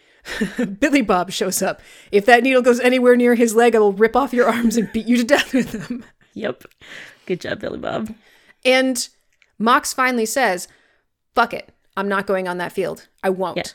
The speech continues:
Speaker 1: You
Speaker 2: If you,
Speaker 1: inject
Speaker 2: if
Speaker 1: him,
Speaker 2: that,
Speaker 1: I'm done."
Speaker 2: yeah, not doing, yeah.
Speaker 1: And
Speaker 2: And
Speaker 1: Kilmer's like, "I'll fuck up your brown shit then." And he
Speaker 2: and
Speaker 1: says, "Fine."
Speaker 2: "Fine, do it." And then Kilmer says, "Well, Tweeter, you are now gonna be the,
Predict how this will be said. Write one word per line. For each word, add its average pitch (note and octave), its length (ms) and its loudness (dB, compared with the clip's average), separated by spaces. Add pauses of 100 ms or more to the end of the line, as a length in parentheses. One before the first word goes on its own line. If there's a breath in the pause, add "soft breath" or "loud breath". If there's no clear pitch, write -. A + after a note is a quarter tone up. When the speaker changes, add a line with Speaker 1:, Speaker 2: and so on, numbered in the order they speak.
(280)
Speaker 1:
You G#3 160 -2
Speaker 2:
If A#3 40 2
you, A3 40 2
Speaker 1:
inject G3+ 240 2
Speaker 2:
if - 60 2
Speaker 1:
him, A#3+ 60 4
Speaker 2:
that, - 140 2
Speaker 1:
I'm G3 120 -2
done." F#3 240 -4
Speaker 2:
yeah, F3 160 -6 (180)
not D#3 220 -6
doing, - 360 -6
yeah. - 120 -10 (600 loud breath)
Speaker 1:
And G#3 120 0
Speaker 2:
And G3+ 80 -4
Speaker 1:
Kilmer's A#3 340 4
like, A#3 260 2
"I'll G3 120 -4
fuck G#3+ 260 -2
up G#3 100 -2
your A#3 120 0
brown F#3 260 -2
shit D#3+ 260 -8
then." D3+ 280 -10 (420)
And E3 160 -12
he D#3 60 -8
Speaker 2:
and E3+ 100 -2
Speaker 1:
says, D#3+ 180 -6
"Fine." D#3+ 540 -14 (300)
Speaker 2:
"Fine, F3 320 -8
do F3 180 -2
it." - 220 -6 (800 loud breath)
And G3 180 2
then F#3+ 260 4
Kilmer G3+ 280 0
says, F3+ 500 2 (240 loud breath)
"Well, G#3 220 2
Tweeter, F#3 520 -2
you G3+ 480 -2
are F3+ 100 2
now D#3 180 -6
gonna D#3 220 -8
be D3+ 160 -6
the, E3 340 -6